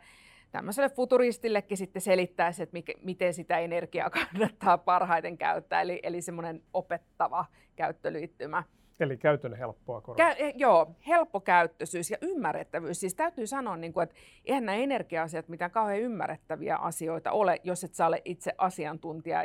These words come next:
Speaker 1: istu Helenin tuotekehityspäällikkönä tai, <laughs> tai toimitusjohtajana, niin
Speaker 2: Eikö, eikö, eikö sähkön ja lämmön käyttö ole yksinkertaista?
Speaker 1: Onhan se, että sieltähän se tulee töpselistä. Töpseli pistää seinään, niin sie-, <laughs> sieltähän se tulee.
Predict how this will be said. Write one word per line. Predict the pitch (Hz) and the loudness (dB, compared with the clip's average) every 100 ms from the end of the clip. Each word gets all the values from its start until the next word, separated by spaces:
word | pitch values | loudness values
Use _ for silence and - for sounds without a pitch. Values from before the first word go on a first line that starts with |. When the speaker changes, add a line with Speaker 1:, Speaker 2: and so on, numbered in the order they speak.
| 170 | -4
Speaker 1:
istu | - 170 - _ _ | -8 -10 -10 _ _
Helenin | 214 180 175 175 - _ - | 0 2 0 -8 -12 _ -2
tuotekehityspäällikkönä | 185 175 - 180 175 165 - _ 170 165 165 - 170 170 | 0 0 -4 -6 -4 -8 -10 _ 0 0 -4 -6 -2 2
tai, | 175 165 - - | 2 2 0 -4
<laughs> | 233 - | 0 2
tai | 220 - | 2 4
toimitusjohtajana, | 247 220 196 196 208 233 208 190 196 175 175 175 | 6 6 4 0 0 2 4 4 2 0 2 0
niin | 175 185 | 0 2
Speaker 2:
Eikö, | 156 160 151 - - - | 4 4 2 -2 -6 0
eikö, | - 160 160 - | 0 2 0 -4
eikö | 156 156 | -4 0
sähkön | 202 160 - 135 | 2 2 0 -2
ja | 139 | -2
lämmön | 147 123 | -2 -6
käyttö | 117 139 113 131 | -6 -6 -6 -10
ole | 120 123 | -10 -10
yksinkertaista? | 127 143 107 117 123 - _ - - - - - - - | -12 -14 -16 -20 -20 -20 _ -20 -18 -20 -20 -20 -14 8
Speaker 1:
Onhan | 294 170 220 269 | 10 10 4 -2
se, | 262 262 233 | -2 -2 -2
että | - | -6
sieltähän | 233 240 170 170 | -6 -2 -4 -4
se | 180 | -10
tulee | 247 214 | -4 -4
töpselistä. | 190 180 - 151 156 - 180 156 143 | -2 -6 -8 -14 -14 -16 -20 -18 -6
Töpseli | 208 - 160 | -6 -2 -6
pistää | 151 165 - | -4 -10 -8
seinään, | 165 - - - | -8 -8 -8 -10
niin | 196 | -8
sie-, | - 208 - - | 2 2 2 -8
<laughs> | - | -4
sieltähän | 220 196 190 175 | 4 6 4 -4
se | - | -6
tulee. | 165 160 | -2 -2